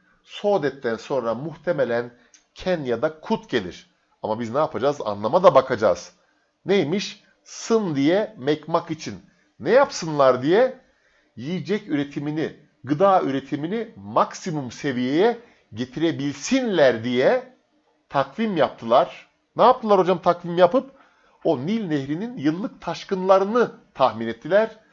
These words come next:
Aynı zamanda sulama kanallarını yaptılar, su taşıdılar.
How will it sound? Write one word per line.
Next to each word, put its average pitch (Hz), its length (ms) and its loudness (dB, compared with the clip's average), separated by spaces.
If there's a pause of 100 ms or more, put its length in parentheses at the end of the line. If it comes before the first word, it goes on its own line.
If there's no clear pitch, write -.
(180)
Aynı 147 260 -4
zamanda 127 400 0
sulama 139 400 -6
kanallarını 123 500 -4
yaptılar, 147 580 -2 (220)
su - 260 -14
taşıdılar. 92 600 -6